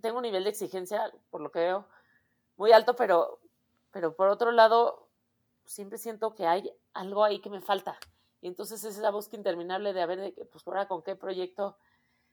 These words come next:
lo lleno, y lo lleno, y lo lleno, y a ver, ¿y qué hago? Y, y por eso te digo que es de, eres de mis descubrimientos más grandes, porque me faltaba mucho esta parte espiritual, o sea, este, esta conexión conmigo, con qué siento. De chica lo tenía mucho,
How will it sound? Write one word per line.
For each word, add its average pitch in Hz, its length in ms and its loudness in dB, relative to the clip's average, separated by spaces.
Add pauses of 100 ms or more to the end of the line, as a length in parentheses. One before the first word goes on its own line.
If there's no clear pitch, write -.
(160)
lo 185 120 0
lleno, 247 300 8
y - 20 0
lo 226 100 2
lleno, 240 280 4
y 226 40 0
lo 220 100 -4
lleno, 226 300 0
y 214 80 -2
a 208 60 0
ver, 233 260 2
¿y 233 100 -10
qué 220 140 -8
hago? 220 320 0
Y, 196 220 -16 (120)
y 196 100 -20
por 208 200 -4
eso 247 320 -6 (640)
te 226 80 -6
digo 226 180 2
que 233 100 0
es 202 100 -4
de, 226 280 -2
eres 226 160 4
de 226 100 -2
mis - 360 -6 (160)
descubrimientos 208 560 -4
más 226 140 -8
grandes, 208 300 -2
porque 165 400 -2 (920)
me 190 120 -6
faltaba 208 380 2
mucho 233 260 -10
esta 208 140 -12
parte 208 200 -6
espiritual, 180 500 -2
o 180 40 -8
sea, - 140 -12
este, - 280 -8
esta 220 300 -4
conexión 202 540 -10
conmigo, 208 520 -2
con 185 160 -10
qué 208 140 -8
siento. 202 400 -8
De 185 120 -6
chica - 200 -10
lo 214 120 -8
tenía 202 280 -10
mucho, 202 460 -10